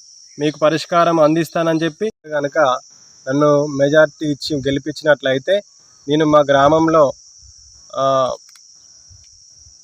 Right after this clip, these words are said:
మార్కెట్, మన వె-, వెజిటేబుల్ మార్కెట్ మా ప్రజలకు ఎప్పటికీ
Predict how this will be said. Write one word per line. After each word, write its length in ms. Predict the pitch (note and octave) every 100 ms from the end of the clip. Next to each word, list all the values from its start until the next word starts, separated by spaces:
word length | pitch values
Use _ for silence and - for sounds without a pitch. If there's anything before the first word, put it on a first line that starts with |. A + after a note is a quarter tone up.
| -
మార్కెట్, 560 | C#3 D3 D#3+ D#3+ C#3+ D3 -
మన 200 | C#3 C#3+
వె-, 160 | C3 C#3+ -
వెజిటేబుల్ 460 | C3+ C#3 E3 D#3 D3+
మార్కెట్ 440 | D3 C#3+ C3+ D3+ - _ _ -
మా 220 | C#3 C#3
ప్రజలకు 500 | C3 C3+ D3+ D#3 D3
ఎప్పటికీ 640 | C3+ - D#3 D3 D#3+ D3